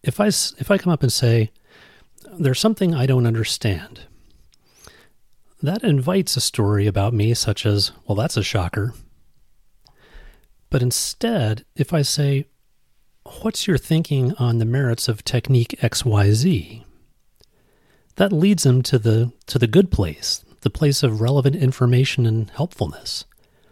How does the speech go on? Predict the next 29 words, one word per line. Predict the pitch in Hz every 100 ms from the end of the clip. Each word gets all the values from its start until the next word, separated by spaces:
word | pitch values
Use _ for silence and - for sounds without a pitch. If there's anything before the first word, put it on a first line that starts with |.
| _ _ _ -
talking | 143 143 143
about | 123 120 -
the | 127
issue | 160 190 - 110 104
instead | 113 - 101
of | 92
me, | 110 190 120 85 139 _ _ _ _ - _ - -
or | 107
saying | - 156 151 135
something | 135 131 123
in | 107
a |
way | 120 147 127
that | 123
my | 110 107 107 - _ _ _ -
distortion | 143 - 254 247 117
field | - 95 90
kicks | - 87 -
in. | 87 - - - _ _ _ _ _ _ - _ _ _ _ _ -
If | 190 -
my | 139
distortion | 120 - 240 240 135
field | - 131 120 -
kicks | 131 - 165
in | 160
and | 127
I |
become | 120 - 117 - -
angry | 180 214 123 98 101